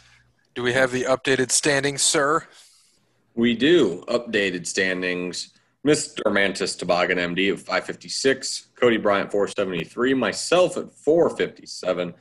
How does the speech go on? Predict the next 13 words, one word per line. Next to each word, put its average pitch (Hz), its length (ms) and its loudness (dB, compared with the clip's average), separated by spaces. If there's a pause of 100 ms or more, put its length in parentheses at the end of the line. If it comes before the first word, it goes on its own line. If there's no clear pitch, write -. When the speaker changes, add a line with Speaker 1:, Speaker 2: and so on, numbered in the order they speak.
(360)
Speaker 2:
Parrot, 139 280 2
two 110 140 -2
twenty-three. 107 520 -2
Dub, 131 280 4
twenty-nine. 98 420 -2
Wes 90 160 -4
Anderson, 95 440 -6
seven. 101 560 -2
And 87 280 -10 (180)
Security 95 520 -4
Jeff 87 480 -2 (340)
with 87 200 -8 (100)
Uno. 87 420 -4